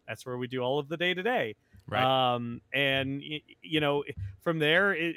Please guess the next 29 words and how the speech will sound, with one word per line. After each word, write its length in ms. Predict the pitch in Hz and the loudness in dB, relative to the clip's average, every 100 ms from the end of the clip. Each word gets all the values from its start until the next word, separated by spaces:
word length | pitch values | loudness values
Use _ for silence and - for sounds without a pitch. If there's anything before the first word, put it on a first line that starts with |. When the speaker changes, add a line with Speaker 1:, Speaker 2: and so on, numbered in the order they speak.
| 185 | -6
Speaker 1:
you 100 | 180 | -6
know, 220 | 151 127 131 | -4 -4 -6
shipping 540 | - 226 233 220 196 | -2 0 0 -2 -2
and 140 | 165 156 | -4 -2
fulfilling 460 | 156 165 170 151 131 | -2 0 0 0 -2
orders, 640 | 151 165 127 117 - - _ _ - | -4 -2 -4 -6 -10 -18 _ _ -4
uh, 320 | 120 117 113 - | 0 0 -2 -4
you 140 | 147 | -4
know, 80 | 143 | -2
when 160 | 151 | -2
you 60 | 156 | -4
think 180 | 202 185 | -4 -2
about 200 | 170 143 | 0 0
it, 140 | 139 | -2
like, 160 | 131 131 | -6 0
"Oh, 180 | 214 180 | 4 4
hey, 240 | 151 180 | 2 -2
I 40 | 135 | -2
need 140 | 151 135 | -2 -6
to 40 | |
ship 200 | - 151 | -6 -8
this 120 | 131 - | -8 -4
package 640 | 135 139 - 110 - - | 2 2 2 -8 -14 -10
to, 240 | 131 120 120 | -4 -4 -4
you 100 | 123 | -6
know, 80 | 117 | -8
whoever." 440 | 127 135 107 101 _ _ 127 | -4 -4 -4 -10 _ _ -10
Y-, 80 | |
Speaker 2:
Mm-hmm. 180 | 113 113 | -8 -8